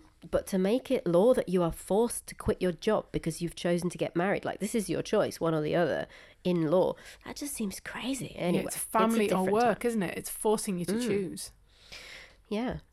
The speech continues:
Speaker 1: But John Reith, our general manager of the B B C, seems to have actually really cared about women and done good things for women, at least initially. So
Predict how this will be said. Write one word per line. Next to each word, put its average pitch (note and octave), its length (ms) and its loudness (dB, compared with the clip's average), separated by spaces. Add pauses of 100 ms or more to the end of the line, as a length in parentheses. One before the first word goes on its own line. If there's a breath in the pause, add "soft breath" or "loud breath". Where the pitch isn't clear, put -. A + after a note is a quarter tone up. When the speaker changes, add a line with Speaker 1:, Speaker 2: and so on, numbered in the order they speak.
(240)
Speaker 1:
But B3 460 2 (180)
John D4+ 520 6
Reith, G3 640 0 (200)
our E3 440 4 (140)
general E3 320 2
manager D#3 320 0
of - 320 -4
the - 440 -4
B C#3+ 140 -2
B - 100 -8
C, F3 400 0 (400 loud breath)
seems D4+ 500 2
to D#4+ 140 2
have D4+ 280 2
actually G#3+ 420 0
really F3 480 4
cared D#3 640 0
about F3+ 340 2
women A#3+ 320 4
and F3 260 2
done G3 340 4
good F#3+ 180 2
things C4+ 400 0
for F#3 160 2
women, C#3+ 300 0
at - 200 -4
least G#3+ 240 0
initially. G3 400 2
So F3 300 4